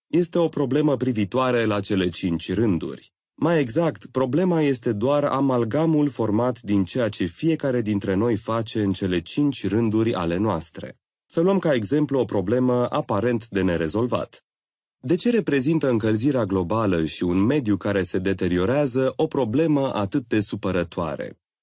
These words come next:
Deoarece mediul, ca majoritatea problemelor, este o problemă privitoare la cele cinci rânduri. Ai putea spune că guvernul trebuie să ia inițiativa,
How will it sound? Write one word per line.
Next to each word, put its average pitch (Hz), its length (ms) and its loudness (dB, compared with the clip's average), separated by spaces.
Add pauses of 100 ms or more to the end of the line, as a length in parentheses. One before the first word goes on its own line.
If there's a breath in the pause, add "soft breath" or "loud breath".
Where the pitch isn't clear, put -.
(120)
Deoarece 101 500 2
mediul, 92 560 2
ca - 160 -4
majoritatea 95 720 0
problemelor, 139 800 0
este 180 320 0
o 170 80 2
problemă 151 500 0
privitoare 120 640 0
la 104 160 2
cele 95 300 0
cinci 85 440 -4
rânduri. 85 600 -2 (540 soft breath)
Ai 117 160 0
putea 113 260 0
spune 110 340 0
că 98 140 -2
guvernul 92 580 0
trebuie 87 380 0
să 90 140 -4
ia 95 120 0
inițiativa, 90 880 -2